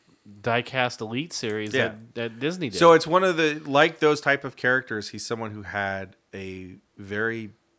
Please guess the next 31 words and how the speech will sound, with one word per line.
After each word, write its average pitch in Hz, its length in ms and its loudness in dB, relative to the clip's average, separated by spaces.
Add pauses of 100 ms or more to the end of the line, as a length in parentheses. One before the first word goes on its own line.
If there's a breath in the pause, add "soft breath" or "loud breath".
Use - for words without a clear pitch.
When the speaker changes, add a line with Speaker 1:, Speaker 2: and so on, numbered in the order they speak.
(160)
Speaker 2:
big 98 360 -8
following 98 720 -8
for 90 720 -14 (520 soft breath)
not 98 160 -2
a - 20 -4
lot 92 160 -4
of 95 80 -12
time. 147 220 -4
'Cause 170 120 -6
again, 170 180 -8
he 104 120 -10
looks 117 280 -6
cool. 113 300 -6
He 101 80 -16
does 98 240 -8
cool 98 200 -14
stuff. 92 340 -12
He 208 120 -18
kills 185 580 -10
Qui-Gon. - 480 -12
This - 200 -20
is - 80 -20
the - 120 -18
Speaker 1:
Right. 107 140 -4
Speaker 2:
first, - 260 -10
like, 104 240 -8 (540 soft breath)
Jedi 95 520 -2
we 90 160 -12
see 92 220 -14
die. 85 460 -10 (200)
Speaker 1:
Mm-hmm. 101 300 -14